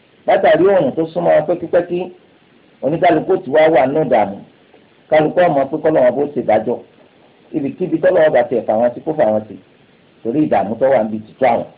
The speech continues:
Bọ́jẹ́ náà ni, bọ́jẹ́ àlùjẹ́ náà ni, àwọn ń fẹ́ kọjá síbi kan. Tò á máa sá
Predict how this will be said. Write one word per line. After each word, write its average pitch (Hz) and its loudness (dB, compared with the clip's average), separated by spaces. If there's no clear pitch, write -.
Bọ́jẹ́ 147 0
náà 151 2
ni, 139 -2
bọ́jẹ́ 156 0
àlùjẹ́ 131 0
náà 117 0
ni, 92 -10
àwọn 104 0
ń 123 -2
fẹ́ 127 0
kọjá 127 0
síbi 107 -8
kan. - -18
Tò 156 0
á 208 4
máa 165 4
sá 185 2